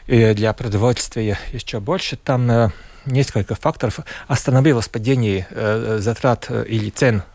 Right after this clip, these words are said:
на содержание, эм, э, жилья.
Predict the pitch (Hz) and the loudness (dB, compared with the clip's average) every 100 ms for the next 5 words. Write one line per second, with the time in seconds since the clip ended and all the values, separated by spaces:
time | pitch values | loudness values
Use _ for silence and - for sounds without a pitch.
0 | - 113 104 127 104 104 123 113 95 87 | -10 -4 -4 -4 -2 2 2 4 0 -2
1 | - - - _ _ _ - 104 101 92 | -14 -20 -20 _ _ _ 0 4 4 4
2 | 90 87 85 92 95 - - - - - | 2 0 -2 -4 -8 -10 -8 -8 -6 -2
3 | 98 101 208 | 2 4 2